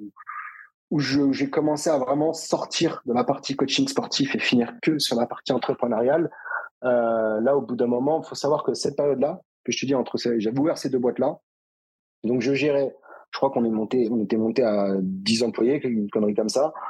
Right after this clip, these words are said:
Euh, je, donc, je gérais ça. En plus de ça, j'avais entre cent et cent cinquante élèves en ligne. Et en plus de ça,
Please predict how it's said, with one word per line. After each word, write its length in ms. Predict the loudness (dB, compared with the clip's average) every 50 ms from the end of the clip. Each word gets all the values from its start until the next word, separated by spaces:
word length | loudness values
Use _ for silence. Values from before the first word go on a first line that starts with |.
| -8 -8 -8 -8 -10 -14 -6 -2
Euh, 260 | 0 2 2 2 0
je, 160 | -2 -2 -2 -2
donc, 120 | -2 0
je 80 | -2 0
gérais 260 | 0 2 0 0 0
ça. 380 | 0 -2 0 0 -2 -4 -8 _ _ _ _ _ _ _ _ _ -2
En 80 | -2 -2
plus 240 | -2 -4 -6 -2 0
de 100 | -2 -2
ça, 440 | 0 0 2 2 2 2 -2 -6 -10
j'avais 280 | -2 -2 0 2 2 2
entre 260 | 0 0 0 -2 -2
cent 200 | 0 0 0 0
et 60 | 0
cent 140 | 0 -2 -2
cinquante 400 | -2 -2 0 0 -2 -2 0 0
élèves 240 | 2 2 2 2 2
en 100 | 0 0
ligne. 380 | 2 2 2 2 0 -2 -6 -12 _ _ _ _
Et 140 | -8 -8 -2 0
en 140 | -2 -2
plus 200 | 0 -2 -2 0
de 120 | 0 0 -2
ça, 360 | 0 0 0 0 0 -2